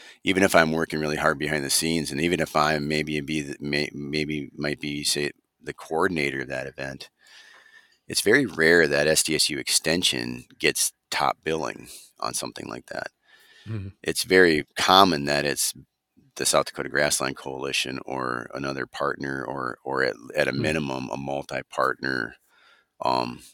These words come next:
Speaker 1: event. And that resonates so much better, um, with, uh, with producers. And I, and I think,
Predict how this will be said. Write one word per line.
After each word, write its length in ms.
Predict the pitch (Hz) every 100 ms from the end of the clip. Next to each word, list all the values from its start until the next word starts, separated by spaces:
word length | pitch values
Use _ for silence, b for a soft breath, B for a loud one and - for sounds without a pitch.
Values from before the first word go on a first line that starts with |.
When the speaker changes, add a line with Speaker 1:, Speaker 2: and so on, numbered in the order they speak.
| -
Speaker 1:
event. 500 | 65 73 80 - - B B B B B B _ _ _ _ _ _
And 240 | 101 110 110
that 180 | 139 110
resonates 520 | 101 98 82 80 -
so 240 | - 87
much 280 | 85 80 -
better, 300 | 76 - - B B B
um, 400 | 73 69 67 69 - _ _
with, 360 | 80 78 69 71
uh, 320 | 67 64 65 - B _ _ _ _ _ _
with 300 | 73 69 -
producers. 640 | - 82 113 - - - 78
And 80 | 73
I, 80 | -
and 160 | 80
I 60 | 80
think, 300 | - 135